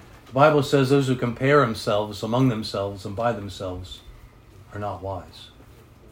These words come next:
It's not wisdom to compare our life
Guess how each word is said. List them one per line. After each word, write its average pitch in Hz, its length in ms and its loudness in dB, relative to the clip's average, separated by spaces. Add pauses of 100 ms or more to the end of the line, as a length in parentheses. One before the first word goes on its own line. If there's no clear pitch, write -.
(920)
It's - 220 -6
not 156 300 6
wisdom 135 600 2
to 117 100 -14
compare 151 560 4
our 135 220 4
life 139 440 4